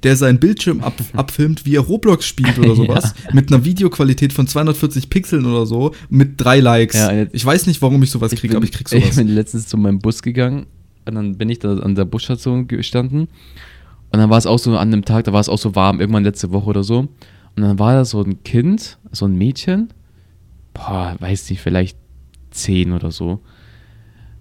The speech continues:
Speaker 2: hatte aber, hat dann ihr Handy unten aufgestellt, auf dem Boden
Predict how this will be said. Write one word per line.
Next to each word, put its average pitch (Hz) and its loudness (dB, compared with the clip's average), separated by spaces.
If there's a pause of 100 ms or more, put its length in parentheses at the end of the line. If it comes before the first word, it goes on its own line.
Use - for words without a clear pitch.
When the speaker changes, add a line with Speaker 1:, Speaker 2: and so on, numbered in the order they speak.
Speaker 2:
hatte 135 -2
aber, 131 0
hat 123 -2
dann 131 0
ihr 110 4
Handy 156 2
unten 113 0
aufgestellt, 113 -2
auf 151 4
dem 170 -4
Boden 165 -2